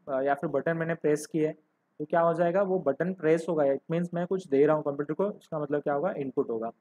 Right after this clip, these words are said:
ओके, तो input devices को समझना आपको easy हो जाएगा अगर आप समझे कि computer को जो भी चीज़ हम दें वो क्या होती है, आपके input devices होती है, और जिसके through दे वो, जिसके through दे वो input device और जो भी चीज़ दे वो input होगा। ओके,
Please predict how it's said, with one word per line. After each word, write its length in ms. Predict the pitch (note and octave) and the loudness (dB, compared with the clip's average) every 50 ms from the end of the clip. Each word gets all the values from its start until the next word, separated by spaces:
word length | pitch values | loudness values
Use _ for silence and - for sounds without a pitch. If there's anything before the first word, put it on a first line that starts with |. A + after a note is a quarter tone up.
| _ - | _ -12
ओके, 140 | D3 - A3 - _ _ _ _ _ _ _ _ - | -6 -6 -6 -8 _ _ _ _ _ _ _ _ -6
तो 80 | F3 E3 | -4 -4
input 260 | D3+ D3+ D3+ G#3 G3+ | -2 -2 -2 -2 2
devices 500 | F3+ F#3 F3+ F3+ F#3 F#3 F#3 F#3+ F#3 - - | 2 4 4 2 2 2 -2 -4 -4 -4 -4
को 80 | F#3+ | -6
समझना 640 | F#3 F#3+ E3+ D#3+ D#3+ E3 D#3+ E3 F3 E3+ E3+ F3+ - - | -4 -4 -6 -6 -6 -6 -6 -4 -4 -4 -4 -6 -10 -12
आपको 500 | - - _ - - E3+ E3+ F3 - C#3 | -14 -14 _ -4 -2 -2 -2 -2 -2 -6
easy 180 | C3+ B2+ - F3 | -10 -6 -4 -2
हो 100 | D#3+ D3+ | -2 0
जाएगा 260 | D3+ D#3 D#3 D#3+ D#3+ | 0 0 0 0 0
अगर 100 | D#3 D3+ | 0 0
आप 120 | D3 D3 - | -2 -2 -4
समझे 280 | - D3+ D3 D3 D#3+ E3 | -6 -8 -6 -4 -4 -4
कि 120 | E3 E3+ | -4 -4
computer 340 | D#3+ D#3 C#3 C#3 D3+ D3 E3 | -6 -6 -6 -6 -6 -6 -4
को 120 | F3 E3+ | -4 -4
जो 180 | E3 - C3+ C3+ | -4 -2 -4 -4
भी 140 | C3+ E3+ E3+ | -2 -4 -6
चीज़ 300 | E3+ - F3 D#3+ C#3+ D3+ | -4 -6 -6 -6 -6 -10
हम 160 | C#3+ D3 C#3+ - | -12 -10 -2 0
दें 200 | D3 D#3+ F3+ G#3+ - _ _ _ _ _ _ _ - C3+ | 0 0 0 -2 -8 _ _ _ _ _ _ _ -6 -6
वो 80 | C#3 | -4
क्या 160 | C#3+ E3 D#3 | -2 0 0
होती 180 | D3+ D3 - D#3+ | 0 0 0 0
है, 60 | D3+ | -2
आपके 200 | C#3 - - G#3+ | -2 0 0 -2
input 420 | A#3 - - D3 C3 - - D3 - | -2 -2 -2 -10 -8 -4 -4 -2 0
devices 380 | B2+ B2+ B2 A#2+ - B2 - - | 0 -2 -2 -2 -4 -10 -14 -12
होती 140 | B2 - | -6 -2
है, 40 | D#3 | -2
और 60 | D3 | -2
जिसके 400 | D3 C3 C3+ - - - - G3+ | -2 -4 -6 -6 -6 0 2 2
through 320 | F#3+ F#3+ - - F#3 G3 G3+ | 2 2 0 0 2 2 6
दे 200 | G3 G#3+ C4+ D#4 - | 4 4 4 2 -6
वो, 220 | D3 D3 E3+ A3+ C#4 _ _ _ _ _ _ _ _ _ _ _ _ _ - | -2 -2 -2 -2 -2 _ _ _ _ _ _ _ _ _ _ _ _ _ -10
जिसके 280 | - C#3 - - A#3+ G#3+ | -8 -8 -4 -2 -2 -2
through 260 | - - F#3 F#3 F#3 | 0 0 2 4 6
दे 100 | G3 G#3+ | 6 6
वो 180 | G#3+ G#3+ G3+ F3+ | 6 6 2 2
input 240 | E3 D3+ - F3+ | 0 -2 -2 0
device 320 | E3 E3 E3+ F3+ F#3+ F#3 F#3+ | 2 4 4 4 4 2 0
और 100 | E3+ D#3+ | -2 0
जो 120 | D3 D3+ | 0 0
भी 120 | D3+ E3 F3 | 2 2 0
चीज़ 280 | F3 F#3+ F#3+ F#3 F3+ | 0 0 0 0 0
दे 180 | E3 F3 G#3 A3 | 2 2 2 2
वो 180 | G#3 F#3 F3 | 2 0 0
input 340 | D#3+ D3+ D3 - D3+ C#3+ - | 0 0 -2 -2 -2 -2 0
होगा। 240 | A#2+ G#2+ - A2 - _ - | -2 -4 -4 -6 -14 _ -10
ओके, 200 | C#3+ - A3+ B3+ | -6 -4 -4 -4